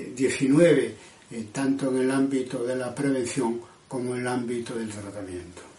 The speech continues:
Han salvado millones de vidas, es un ejemplo para el resto de las ciencias y de las disciplinas que se cultivan en la universidad y en nuestros centros de in-, investigación.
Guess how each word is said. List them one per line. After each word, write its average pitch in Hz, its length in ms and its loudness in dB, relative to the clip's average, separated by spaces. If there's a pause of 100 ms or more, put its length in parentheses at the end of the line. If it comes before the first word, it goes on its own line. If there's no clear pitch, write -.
(580)
Han 123 160 -2
salvado 135 640 0 (100)
millones 151 580 10
de 139 120 6
vidas, 131 560 4 (160)
es - 100 -8
un 127 160 0
ejemplo 170 480 4
para 123 240 -4
el 113 80 -8
resto 123 420 -6 (220)
de 127 120 -10
las 117 200 -6
ciencias 127 680 -2 (360)
y 123 80 -4
de 123 140 -2
las 113 180 -8
disciplinas 123 800 -2 (580)
que 123 100 -8
se 117 160 -6
cultivan 117 680 0 (240)
en 117 120 -2
la 117 80 0
universidad 113 680 -2 (320)
y 113 120 -2
en 113 100 0
nuestros 101 360 -6
centros 107 600 -8 (460)
de 104 280 -10 (320)
in-, 110 360 -8
investigación. 113 920 -4